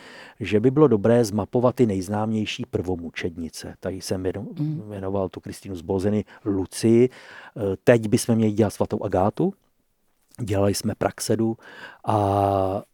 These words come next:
Speaker 1: eh, ještě ně-, jako další, takže tam, eh, jakoby vlastně jdeme tím,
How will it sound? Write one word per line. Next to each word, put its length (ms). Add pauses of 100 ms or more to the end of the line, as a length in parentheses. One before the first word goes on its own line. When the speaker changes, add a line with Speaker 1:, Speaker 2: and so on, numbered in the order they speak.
(120)
Speaker 1:
eh, 280
ještě 280
ně-, 240
jako 300
další, 460
takže 320 (500)
tam, 400
eh, 480
jakoby 420
vlastně 300
jdeme 200
tím, 260